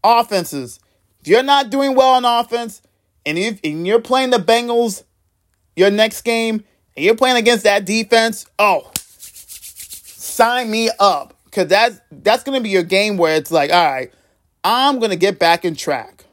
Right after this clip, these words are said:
And that's what the Steelers did in this game. Just absolutely pathet-, pathetic. Like, what are we doing? Seriously.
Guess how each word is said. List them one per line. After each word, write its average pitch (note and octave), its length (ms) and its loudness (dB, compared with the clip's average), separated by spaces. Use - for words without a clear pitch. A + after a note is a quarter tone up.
And C3+ 100 -6
that's A3 140 0
what C4 80 -2
the B3+ 80 2
Steelers C4 360 -4
did C#4 300 0
in A3 100 -6
this C#4+ 220 -2
game. B2+ 420 -6
Just - 400 -2
absolutely F3 1300 0
pathet-, F#3 600 2
pathetic. E3 560 -2
Like, D#3+ 240 -6
what F#3 120 2
are B3+ 40 2
we B3 120 0
doing? D3+ 600 -4
Seriously. D3+ 640 -2